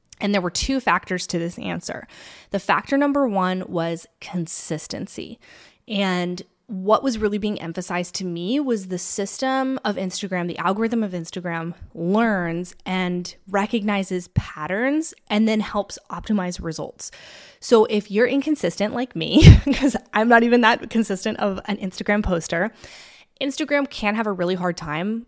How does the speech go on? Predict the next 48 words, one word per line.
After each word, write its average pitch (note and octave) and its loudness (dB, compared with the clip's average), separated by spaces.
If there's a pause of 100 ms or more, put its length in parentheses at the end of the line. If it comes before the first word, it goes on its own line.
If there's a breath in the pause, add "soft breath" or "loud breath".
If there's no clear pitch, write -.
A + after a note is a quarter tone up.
(140)
even G#3+ 4
knowing F#3 0
what E3 0
you're F3+ -2
talking - -8
about, - -12
like, F3+ -4
what F#3 4
you're G3+ 0
posting F3 -6
about. D#3+ -4 (320 loud breath)
If F#3 -2
you're F#3+ 0
like F3+ 0
me B3 4
and F3 -2
the F3+ -2
post F#3 -2
might F#3 -4
be, F3+ -6
like, D#3+ -6
a G3 2
moving G3+ 4
announcement, A3+ 0 (120)
a F#3 -2
<laughs> - -
podcast - 2
announcement, G#3+ 0 (280 loud breath)
a G#3+ 6
random G#3 4
reel F#3+ 4
that F#3+ 4
I F#3 2
thought F3+ 2
was F#3+ -4
funny, F3 -2 (320 loud breath)
and G3 2
then E3+ 2 (120)
a F3+ 4
course, E3+ 0
like, E3 -2
"Hey, F3+ 6
we're E3+ 0
opening F3 -2
doors E3 -2
to F3 -8
a E3 -6
course," F#3+ 0